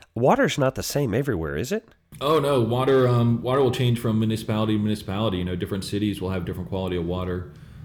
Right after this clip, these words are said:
Speaker 2: Um, that, so that's part of first step that we do when we, um, either set up a site or,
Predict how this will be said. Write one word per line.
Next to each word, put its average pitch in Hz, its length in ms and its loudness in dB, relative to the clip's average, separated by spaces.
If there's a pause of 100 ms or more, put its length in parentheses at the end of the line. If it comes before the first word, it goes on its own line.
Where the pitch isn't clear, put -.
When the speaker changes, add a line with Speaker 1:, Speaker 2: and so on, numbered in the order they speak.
(200)
Speaker 2:
Um, 101 280 -4
that, 113 200 -2
so 117 100 2
that's 123 200 2
part 117 240 2
of 110 240 0 (560)
first 131 220 4
step 120 200 0
that 113 80 0
we 101 140 2
do 110 280 4
when 101 200 0
we, 98 180 0
um, 98 440 -2 (600)
either 113 200 2
set 117 200 2
up 110 100 0
a 107 60 0
site 123 500 2
or, 104 800 2